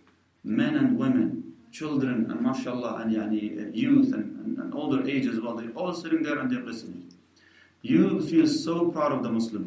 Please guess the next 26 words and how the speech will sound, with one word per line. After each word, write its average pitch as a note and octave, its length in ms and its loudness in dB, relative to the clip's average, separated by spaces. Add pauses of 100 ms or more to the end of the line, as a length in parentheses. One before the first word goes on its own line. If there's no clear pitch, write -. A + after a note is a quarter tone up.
Ummah. - 1500 -12
We C3+ 180 6
are D#3 280 4
the B2+ 80 2
Ummah C#3+ 460 2
of - 160 -6
Iqra, - 340 -6 (440)
read - 540 4
in A2 100 -4
the A2+ 80 6
name A2+ 200 2
of G#2 60 -2
your G2+ 100 -2
Lord, F#2+ 200 -8 (120)
which A2+ 200 -8
means C3 300 4
that, A#2 300 0
that A#2 240 -4 (260)
we're C3 120 -6
supposed D#3+ 440 -2
to B2 100 -2
be B2 120 4
the A2+ 80 4
Ummah C3 340 2
of - 60 0
knowledge. - 480 0